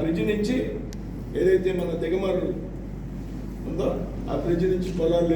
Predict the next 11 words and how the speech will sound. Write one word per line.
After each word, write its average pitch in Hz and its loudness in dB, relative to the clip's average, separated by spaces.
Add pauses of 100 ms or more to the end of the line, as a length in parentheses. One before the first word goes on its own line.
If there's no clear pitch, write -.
వెళ్ళి 156 2
అక్కడ 156 -2 (100)
కలుస్తుంది. - -6 (880)
రాష్ట్రంలో 151 -2 (100)
ఉన్నటువంటి 135 -2
బ్రిడ్జ్ 123 -4
నుంచి - -6 (2750)
గ్రామాల 208 4 (120)
పేరు, 147 0 (1900)
దీనికి 165 4
సంబంధించి 190 0